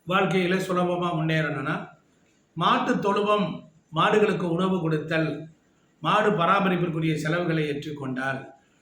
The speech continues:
மாட்டின் கால் குளம்பல இருக்கக்கூடிய மண்ணை எடுத்து வைத்து கொண்டு வைத்தால் அவர்கள் வாழ்க்கை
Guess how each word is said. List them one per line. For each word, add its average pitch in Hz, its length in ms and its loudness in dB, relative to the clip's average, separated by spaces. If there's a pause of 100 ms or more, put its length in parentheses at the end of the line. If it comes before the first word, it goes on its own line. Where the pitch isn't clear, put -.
(120)
மாட்டின் 208 500 0
கால் 185 340 2
குளம்பல 190 460 2
இருக்கக்கூடிய 156 640 -2
மண்ணை 160 400 -2
எடுத்து 156 380 -4
வைத்து 139 360 -8
கொண்டு 143 520 -8 (440)
வைத்தால் 147 460 -6
அவர்கள் 151 380 -2
வாழ்க்கை 135 680 -6